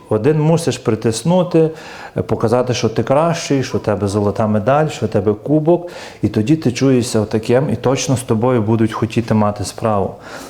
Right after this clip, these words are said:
З невдахами не хочуть мати справу, ну, бо вони нижчого рівня. «Не так воно хай буде між вами», — каже Ісус. «Але хто з поміж вас хоче стати великим, хай буде вам слугою,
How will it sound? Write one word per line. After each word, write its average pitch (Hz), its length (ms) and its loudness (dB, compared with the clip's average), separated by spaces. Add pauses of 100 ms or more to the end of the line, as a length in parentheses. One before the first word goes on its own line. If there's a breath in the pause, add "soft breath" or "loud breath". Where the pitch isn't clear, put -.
(140 loud breath)
З 107 140 2
невдахами 110 640 2
не 110 80 4
хочуть 110 380 -2
мати 95 260 -2
справу, 92 440 -2
ну, 98 100 0
бо 101 160 0
вони 98 340 2
нижчого 104 540 2
рівня. 95 280 -2 (920 loud breath)
«Не 127 300 6
так 165 500 2
воно 156 380 4
хай 147 200 0
буде 135 320 2
між 113 240 2
вами», — 104 320 2
каже 92 320 -2
Ісус. - 440 -8 (400 loud breath)
«Але 165 240 2
хто 180 280 2
з 180 60 -6
поміж 160 360 2
вас 165 240 2
хоче 160 440 2
стати 160 480 0
великим, 110 800 2 (720 loud breath)
хай 123 240 0
буде 135 300 2
вам 113 240 2
слугою, 139 680 0